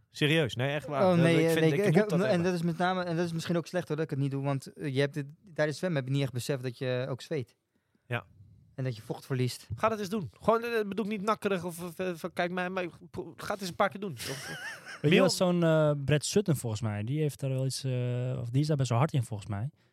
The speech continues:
Speaker 3: Bij sommige trainingen als, eh, atleten wel een bidon, eh, aankomen, dat hij die bidon gewoon wegstopt.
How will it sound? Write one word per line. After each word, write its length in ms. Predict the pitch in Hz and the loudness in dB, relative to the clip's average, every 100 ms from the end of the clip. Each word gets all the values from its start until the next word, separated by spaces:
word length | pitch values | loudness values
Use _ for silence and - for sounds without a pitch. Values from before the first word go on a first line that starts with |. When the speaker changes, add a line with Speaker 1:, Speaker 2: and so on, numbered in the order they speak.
| _ _ - | _ _ -4
Speaker 3:
Bij 100 | 110 | -2
sommige 320 | - 147 131 | 2 0 0
trainingen 400 | 135 139 135 123 123 | 0 2 2 0 0
als, 280 | 120 117 - | -2 -2 -4
eh, 460 | 113 123 113 107 | -2 -2 -2 -2
atleten 760 | 117 120 139 131 117 110 - 120 | -2 2 2 2 -2 -4 -4 2
wel 300 | 127 156 143 | 4 4 4
een 80 | 120 | 0
bidon, 360 | 120 131 123 | 0 -2 -2
eh, 140 | 113 104 | -2 -2
aankomen, 500 | 110 117 113 113 117 | -2 -4 -4 -4 -2
dat 120 | 113 | -2
hij 80 | 123 | -2
die 160 | 123 123 | -2 -2
bidon 240 | 127 127 | 2 2
gewoon 160 | 101 120 | 2 4
wegstopt. 440 | 147 - 127 - | 4 2 -2 -6